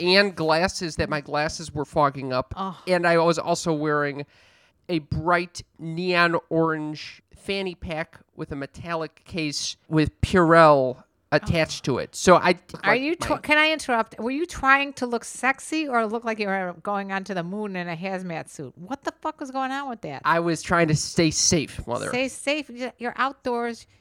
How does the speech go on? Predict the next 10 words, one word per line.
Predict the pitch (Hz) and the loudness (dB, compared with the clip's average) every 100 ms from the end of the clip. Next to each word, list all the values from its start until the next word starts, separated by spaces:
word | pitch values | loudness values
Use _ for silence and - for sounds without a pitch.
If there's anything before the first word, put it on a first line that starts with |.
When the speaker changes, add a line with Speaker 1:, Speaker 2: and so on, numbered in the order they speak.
| _ - | _ -10
Speaker 2:
probably | 247 240 226 - _ _ | -8 -8 -10 -14 _ _
twenty | - - 277 277 285 | -12 -8 -8 -8 -10
feet | - 294 | -12 -10
apart | 233 - 202 185 | -8 -6 -6 -6
from | 185 165 | -12 -12
y-, | - - | -16 -10
every | 202 220 180 180 | -8 -8 -10 -12
living | 170 185 175 | -10 -8 -10
human | 175 185 165 | -10 -10 -10
being. | 151 156 127 139 | -12 -12 -14 -20